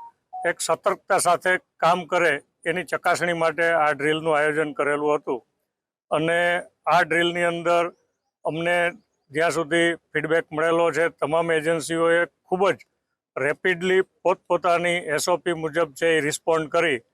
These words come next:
અને કાર્યવાહી કરેલ છે. આમ છતાં ડ્રિલના અંતે અમે એનાલિસિસ પણ કરી અને કઈ એજન્સીઓ વચ્ચે કોઓર્ડિનેશનમાં કઈ બાબતમાં ખામીઓ રહેલી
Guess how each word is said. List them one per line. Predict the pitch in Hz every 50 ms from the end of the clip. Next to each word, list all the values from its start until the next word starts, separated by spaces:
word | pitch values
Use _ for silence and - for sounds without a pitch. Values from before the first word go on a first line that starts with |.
| _ _ _ _ _ _ -
અને | - 156 160
કાર્યવાહી | 151 - 139 143 151 160 165 165 165 147 160 156
કરેલ | - 160 156 170 175 175
છે. | 147 131 165 180 185 _ _ _ _ _ _ _ _ _ _ -
આમ | - 180 180 196 190 143
છતાં | 170 190 - - 190 185 185 180 156 147
ડ્રિલના | 123 143 160 170 185 185 185 185 190 185
અંતે | 190 170 160 156 180 170 - - 185 160 120 - _ _ _ _ _ _ _ -
અમે | 160 170 185 190
એનાલિસિસ | 165 156 165 185 185 180 180 147 170 185 170 -
પણ | - 202 185 180
કરી | 147 - 175 170 185 190
અને | - - - 175 160 180 185 190 - _ _ _ -
કઈ | 170 170 196 202 190 - - -
એજન્સીઓ | 160 160 151 185 185 165 143 175 190 185 185 170
વચ્ચે | 175 170 143 - 185 185
કોઓર્ડિનેશનમાં | - - - 165 170 180 180 175 180 180 180 175 156 - 180 175 175 170 175 175 175 175 _ _ _ _ _ _ -
કઈ | - 165 180
બાબતમાં | 175 175 175 170 180 175 170 - 170 175 175 175 180 180 _ _ _ _ _ _ _ _
ખામીઓ | - - 160 160 170 180 180 185 185 185 190 185 170
રહેલી | 139 151 160 175 185 185 165 139